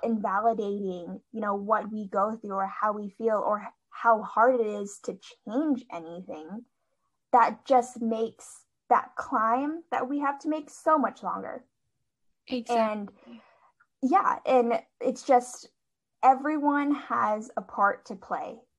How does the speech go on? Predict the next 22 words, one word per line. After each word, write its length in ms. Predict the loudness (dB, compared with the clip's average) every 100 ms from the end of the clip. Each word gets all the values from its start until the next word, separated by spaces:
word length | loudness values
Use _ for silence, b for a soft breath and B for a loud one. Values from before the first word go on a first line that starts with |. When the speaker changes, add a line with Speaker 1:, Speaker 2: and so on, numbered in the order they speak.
| _
Speaker 1:
in 260 | -10 -10 -10 -18 _ -10
everything, 600 | -8 -8 -14 -14 -16 -16 -20 _ _
whether 440 | 4 6 6 4 2
that 260 | 2 2
is 240 | 0 -4 -8
just 340 | -12 -14 -14
sitting 300 | -10 -8 -6
down 400 | -2 0 0 -2
and 160 | -10 -12
listening, 600 | -12 -12 -8 -6 -6 -10 _ _ _ b b b
whether 380 | -2 -2 -2 -2
that 300 | 0 0 0
is 160 | -6 -8
watching, 720 | -4 -2 -4 -10 -10 -10 -10
you 60 | -10
know, 120 | -10
a 40 |
video 320 | -8 -8 -2 0
or 140 | -2
reading 320 | -4 -8 -10
an 100 | -14 -4
article, 640 | -4 -4 -6 -6 -6 -8